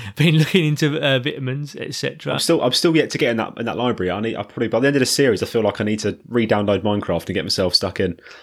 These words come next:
Speaker 2: and have a look.
Speaker 1: Oh, yeah, all over it, mate, on the iPad, you know, just in between blowing up Stu McGill and doing my research. But, I mean, uh, I said sh-, blowing up Stu McGill then, not his research. I actually targeted specifically Stu McGill, and
Speaker 2: It's
Speaker 1: I feel
Speaker 2: got
Speaker 1: like I could be
Speaker 2: personal.
Speaker 1: seen as a threat.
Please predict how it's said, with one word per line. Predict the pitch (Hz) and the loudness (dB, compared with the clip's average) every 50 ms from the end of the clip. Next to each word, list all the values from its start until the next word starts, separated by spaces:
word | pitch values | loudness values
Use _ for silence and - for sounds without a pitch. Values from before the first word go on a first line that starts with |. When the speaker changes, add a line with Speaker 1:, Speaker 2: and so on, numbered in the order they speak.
| - _ _ | -20 _ _
Speaker 2:
and | 98 92 | -10 -6
have | 87 | -6
a | 90 | -6
look. | 92 90 - _ _ _ _ _ _ _ - | -6 -6 -8 _ _ _ _ _ _ _ 0
Speaker 1:
Oh, | 202 196 170 | 2 2 4
yeah, | 170 175 147 131 | 4 2 2 2
all | - - 156 143 139 | 0 0 0 2 2
over | 139 147 131 143 | 2 2 0 -2
it, | - | -2
mate, | 120 110 117 - | -2 -2 -2 -2
on | - 139 135 | -2 0 0
the | 123 123 | 2 2
iPad, | 127 131 135 135 131 - - 113 110 101 - - _ _ | 2 2 2 0 0 -2 -4 -4 -4 -4 -6 -16 _ _
you | 131 123 | -4 -2
know, | 117 110 113 123 120 - - - - - _ | -2 -2 -4 -6 -8 -10 -16 -20 -20 -16 _
just | - 123 - - | -10 -8 -8 -6
in | - 147 127 | -4 -4 -4
between | 123 - - - 127 123 120 | -4 -4 -2 0 0 0 0
blowing | 117 135 127 123 123 | 2 2 2 2 2
up | 127 - | 0 -4
Stu | - - - 135 127 | -6 -4 -2 0 0
McGill | 123 123 120 - 135 139 143 135 | 0 -2 0 0 2 2 2 0
and | 127 127 | 0 0
doing | 135 143 139 | 0 0 0
my | 143 143 | -2 -4
research. | 143 165 185 185 - - - 113 - - - - - - - - - - - - _ _ | -4 -4 -4 -4 -4 -6 -6 -6 -6 -8 -12 -20 -20 -20 -20 -20 -20 -20 -20 -20 _ _
But, | - 139 156 | -2 0 0
I | 147 | 2
mean, | 143 147 143 135 | 2 2 2 0
uh, | 127 - - - - - | 0 -4 -6 -16 -6 0
I | - 165 | 0 2
said | 160 - 294 | 2 2 2
sh-, | 226 - - - | 4 2 2 0
blowing | 165 131 - 185 190 202 190 185 | -2 0 2 2 4 4 4 2
up | 185 - - | 0 0 0
Stu | - - - 190 180 | -4 -2 2 2 2
McGill | 165 160 156 - 185 180 147 | 2 2 2 2 2 2 2
then, | 123 131 | 2 2
not | 170 214 190 | 0 0 0
his | 175 196 147 147 | -2 -2 0 2
research. | 180 185 165 - - 131 - - | 0 0 0 0 -2 -2 0 2
I | 139 151 | 0 0
actually | 202 - - 170 151 | 0 0 -2 -4 -4
targeted | - - - 180 180 180 165 - 147 139 127 | -4 -2 0 2 2 2 0 -2 -4 -6 -6
specifically | - - 123 - 156 139 139 131 | -6 -8 -8 -6 -4 -4 -4 -4
Stu | - - 156 143 | -4 -4 -2 -2
McGill, | 131 131 123 - 147 131 | -2 -4 -2 0 0 2
and | 120 | 2
Speaker 2:
It's | 123 131 | 2 0
Speaker 1:
I | 127 | 2
feel | - 175 | 2 2
Speaker 2:
got | 175 | 4
Speaker 1:
like | |
I | 160 139 139 | 4 4 4
could | 147 147 | 4 2
be | 151 165 | 0 -2
Speaker 2:
personal. | - | -2
Speaker 1:
seen | - - 170 156 | -2 -2 -2 -4
as | 147 - | -2 -2
a | 139 | -4
threat. | 127 - - - 160 127 - - | -4 -6 -4 -2 -2 -2 -2 -6